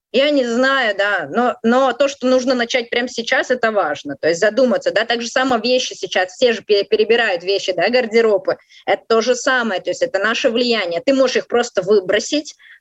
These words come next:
ты можешь отдать их в социальные магазины, ты можешь отдать их нуждающей семье. У меня, например, есть семья, у которой девять детей, и я ежегодно, два раза в году отвожу туда вещи, которые, да, то есть и им это нужно,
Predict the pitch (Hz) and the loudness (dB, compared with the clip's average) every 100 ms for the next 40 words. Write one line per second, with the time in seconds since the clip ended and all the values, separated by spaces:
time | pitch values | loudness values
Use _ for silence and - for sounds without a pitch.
0 | - 254 240 277 285 226 208 269 - 240 | -2 0 0 0 0 0 0 -2 -4 -2
1 | 269 247 233 233 226 226 180 190 202 247 | 0 2 2 2 2 0 0 -2 -2 -2
2 | 226 202 - 240 214 233 - 233 208 214 | -2 -2 0 0 0 -2 -4 -4 -2 -2
3 | 196 190 214 254 262 233 202 185 185 220 | 2 0 0 -4 -2 0 0 0 -4 -2
4 | 208 202 180 226 196 175 214 226 208 208 | -2 0 0 0 -2 0 0 0 -2 -2
5 | 180 190 226 214 226 269 226 170 185 180 | 2 2 2 0 -2 2 2 0 0 0
6 | 175 196 233 294 311 254 262 269 254 202 | 2 0 2 2 2 2 2 0 0 0
7 | 220 277 262 254 240 208 208 - 185 208 | 0 0 0 0 2 2 0 0 -2 0
8 | 233 220 220 247 233 190 170 180 180 147 | 0 0 0 0 0 -2 0 2 2 2
9 | 180 202 170 180 190 202 190 185 190 226 | 0 0 -2 -2 0 2 2 2 0 2
10 | 247 247 262 202 | 0 0 0 -2